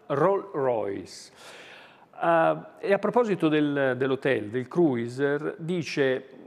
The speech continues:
"A me piace, anche perché nello stabile qui accanto avevo comprato tre appartamenti per i miei genitori. È un luogo che mi è caro e in fondo per me si tratta",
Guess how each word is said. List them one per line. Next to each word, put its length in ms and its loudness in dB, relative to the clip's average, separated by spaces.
"A 100 0
me 120 -2
piace, 600 -4
anche 260 -2
perché 320 0
nello 200 0
stabile 380 0
qui 120 0
accanto 400 0
avevo 280 2
comprato 680 0
tre 180 0
appartamenti 840 -2
per 140 -2
i 40 -2
miei 180 -4
genitori. 560 -4
È 60 -2
un 160 -2
luogo 380 2
che 180 -6
mi 140 -8
è 160 -8
caro 480 2
e 20 2
in 100 -4
fondo 460 0
per 180 -4
me 140 -6
si 140 -10
tratta", 640 -4